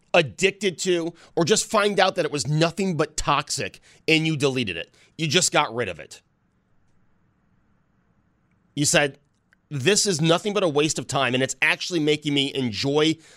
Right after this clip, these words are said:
life less. I'm getting rid of this app." Eight oh three oh nine thirty, star nine thirty. And for parents out there with young kids, when do you give your kid a phone?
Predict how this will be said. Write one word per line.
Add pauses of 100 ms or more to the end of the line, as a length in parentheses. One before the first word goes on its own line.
(120)
life
less. (280)
I'm
getting
rid
of
this
app." (580)
Eight
oh
three
oh
nine
thirty,
star
nine
thirty. (300)
And
for
parents
out
there
with
young
kids, (380)
when
do
you
give (440)
your
kid (220)
a
phone?